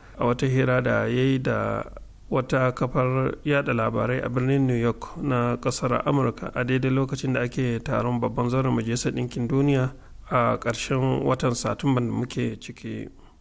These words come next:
Kafin haka dai, a cikin ganawarsa da jami'an gwamnatin ƙasar Amurka daban-daban a cikin 'yan watanni da suka gabata, Muhammad bin Salman ko kuma ministan harkokin wajen ƙasar ta Saudiya, wato Faisal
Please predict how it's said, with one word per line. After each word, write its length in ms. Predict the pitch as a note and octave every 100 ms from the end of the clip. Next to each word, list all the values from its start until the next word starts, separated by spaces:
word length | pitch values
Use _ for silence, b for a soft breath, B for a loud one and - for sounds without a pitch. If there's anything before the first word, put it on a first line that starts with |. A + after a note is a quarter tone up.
| -
Kafin 420 | - - C#3 F3+ G3
haka 200 | G3 F3
dai, 380 | D#3 D#3 D#3
a 400 | D#3+ D3+ C3 B2 A#2
cikin 720 | D#3+ D#3+ E3 D#3+ D#3+ E3 F3+
ganawarsa 880 | F3 D#3+ D3 B2+ B2+ B2+ - A#2+ - - -
da 340 | F#3+ C#3 A#2+ A#2
jami'an 960 | B2+ B2 B2+ C3 D3 D3+ D3+ D3 -
gwamnatin 680 | D#3 D3+ D#3 D#3+ C3 A#2 A2+
ƙasar 480 | C#3+ - C#3 C#3 D#3
Amurka 380 | D#3 C3 - B2
daban-daban 560 | A#2 D3+ C#3+ A#2+ A#2+
a 80 | -
cikin 360 | A#2+ C#3 D3+ C#3+
'yan 140 | D3 D3
watanni 380 | C3+ B2+ C3
da 80 | C3+
suka 260 | B2+ C#3 B2+
gabata, 460 | A2+ A2+ A#2 D#3+ B2
Muhammad 380 | A#2+ E3+ E3 C3+
bin 140 | C3+
Salman 500 | C3+ A2+ A2+ A2 G#2+ - -
ko 160 | - D3
kuma 260 | D3+ D3 C#3
ministan 360 | D3 D3 C#3+ B2+
harkokin 300 | C3+ C#3 D#3+
wajen 340 | C#3 B2 C#3 C3+
ƙasar 260 | D3 F3 -
ta 80 |
Saudiya, 680 | C#3+ C3 A2+ B2 A#2+ A2 - -
wato 260 | A2+ B2+
Faisal 600 | A#2 D3+ D3+ D3+ A#2+ A2+